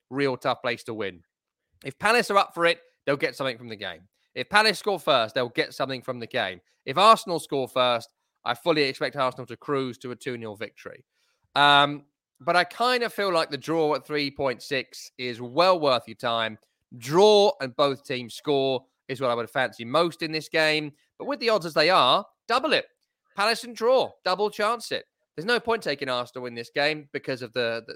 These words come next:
the fact they are favourites. Even at two to one, I wouldn't quite fancy it. Um, I think it was two two in October when these two teams met.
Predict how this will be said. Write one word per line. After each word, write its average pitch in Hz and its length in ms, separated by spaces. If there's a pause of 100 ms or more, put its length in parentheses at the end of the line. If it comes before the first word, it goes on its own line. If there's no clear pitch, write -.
the 120 100
fact - 220
they 110 100
are 131 200
favourites. 160 380
Even 123 180
at 113 100
two 131 140
to 127 120
one, 143 220
I 135 60
wouldn't 113 240
quite - 240
fancy 151 400
it. 147 140 (440)
Um, 139 500
I 127 60
think 170 140
it - 20
was 143 100
two 160 200
two 151 160
in 139 80
October 180 580 (260)
when 170 160
these 170 200
two 170 200
teams 170 360
met. 170 300